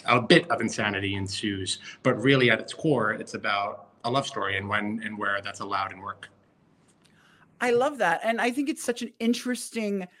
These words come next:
Speaker 2: concept that was created, uh, for this, because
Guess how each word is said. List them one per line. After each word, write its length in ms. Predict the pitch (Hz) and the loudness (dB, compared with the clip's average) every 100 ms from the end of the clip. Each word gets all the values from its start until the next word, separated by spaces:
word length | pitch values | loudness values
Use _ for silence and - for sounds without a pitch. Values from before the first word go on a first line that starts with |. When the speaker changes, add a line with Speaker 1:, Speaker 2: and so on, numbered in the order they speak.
| _ _ _ _ - _ _ _ _ | _ _ _ _ -20 _ _ _ _
Speaker 2:
concept 540 | - 208 233 233 180 | -2 0 2 0 0
that 100 | 185 | 0
was 140 | 185 - | -2 -6
created, 720 | - 202 180 196 214 156 151 - | -6 0 2 4 6 4 2 2
uh, 180 | 156 151 | 2 2
for 220 | 175 156 | 0 0
this, 100 | 160 | 0
because 320 | 190 208 190 | 0 0 0